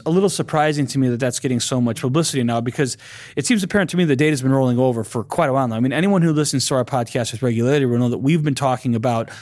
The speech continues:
the leading economic indicators looking quite troublesome really since March. I mean, it's been months we've been talking about this, and now it's starting to show up in more concurrent indicators. And next it will show up in employment numbers, which are lagging indicators. Like, the economic data is rolling through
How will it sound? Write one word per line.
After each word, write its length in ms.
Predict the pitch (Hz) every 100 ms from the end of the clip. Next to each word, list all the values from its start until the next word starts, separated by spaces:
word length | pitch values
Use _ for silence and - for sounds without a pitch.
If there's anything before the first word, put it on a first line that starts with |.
| - -
the 80 |
leading 340 | 131 147 175 156
economic 520 | 139 135 123 120 113
indicators 580 | 139 147 - 120 117 -
looking 460 | 139 139 131 110 - - - - - - _ -
quite 280 | - 175 143
troublesome 760 | - 151 180 - 127 113 104 -
really 260 | 143 190
since 280 | 165 123 -
March. 520 | 117 143 101 - - -
I 80 | 120
mean, 160 | 135
it's 140 | 139 131
been 160 | 147
months 260 | 135 139 -
we've 120 | 123
been 100 | 110
talking 320 | 117 127 123
about 240 | 107 98 95
this, 200 | 143 -
and 80 | 135
now 180 | 156
it's 100 | 165
starting 200 | 160 139 131
to 40 |
show 260 | - 143 131
up 120 | 127
in 100 | 123
more 200 | 127 127
concurrent 500 | 131 110 131 120 120
indicators. 680 | 117 113 117 110 110 120 - - - - - - _ _ -
And 400 | 143 139 123 -
next 360 | 135 147 -
it 40 | 127
will 80 |
show 220 | 135 156 139
up 100 | 143
in 120 | 143
employment 340 | 127 165 170
numbers, 260 | 120 113 117
which 140 | 117
are 80 | 135
lagging 320 | 131 143 131
indicators. 500 | 110 104 104 104 104
Like, 120 | 117
the 80 | 143
economic 380 | 175 190 185 156
data 280 | 143 135 127
is 220 | 120 110
rolling 400 | 117 131 147 139
through 500 | - 139 151 139